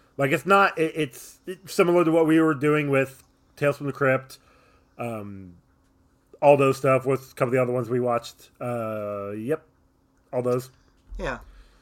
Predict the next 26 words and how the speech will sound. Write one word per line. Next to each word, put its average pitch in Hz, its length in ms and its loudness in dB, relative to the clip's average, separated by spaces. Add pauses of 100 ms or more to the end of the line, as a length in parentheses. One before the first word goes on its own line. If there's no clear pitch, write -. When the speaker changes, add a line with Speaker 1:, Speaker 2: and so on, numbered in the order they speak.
(340)
Speaker 1:
Can't 143 140 0
remember 143 240 2
them 143 100 2
off 135 120 0
the - 80 4
top 147 40 4
of 135 60 0
my 135 60 0
head 139 240 2
now. 143 280 -2
That's, 135 220 -4
but 165 180 0
whatever. 147 320 2 (520)
Um, 151 300 6
Speaker 2:
Freak 120 180 -6
Show? 170 300 -4
Speaker 1:
Creep 208 220 4
Show. 123 260 0
Creep 175 220 2
Show. 110 180 -4
There 123 120 0
we 107 60 -6
go. 101 100 -6
Speaker 2:
There 147 200 -8
we 113 60 -10
go. 107 180 -14